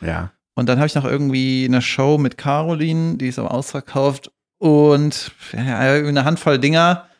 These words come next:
Speaker 2: Und dann hab ich Sommerpause, Alter, bis junge hundert Jahre lang. Und in der Zeit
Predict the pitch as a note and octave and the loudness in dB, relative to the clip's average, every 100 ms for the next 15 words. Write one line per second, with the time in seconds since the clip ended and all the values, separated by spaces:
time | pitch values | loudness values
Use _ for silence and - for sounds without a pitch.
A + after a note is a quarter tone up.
0 | _ - C3 C#3+ C#3 D3 F#3 F#2 G2+ G2+ | _ -4 0 0 0 0 0 -2 -2 -2
1 | G2 G2+ G#2 C3 A#2+ B2+ - B2+ C#3 C#3 | -2 -4 -2 -2 -2 -4 -4 -6 -4 -4
2 | D3+ D3 C3+ - C#3 D3 A#2 A#2+ A2+ B2+ | -4 -2 -4 -2 -2 0 0 0 0 -2
3 | D#3 - A#2+ - _ - C3+ C3+ C3 C3+ | -4 -6 -6 -6 _ -8 -2 2 4 4
4 | C#3+ - A#2+ G2 - | 2 -2 -8 -10 -12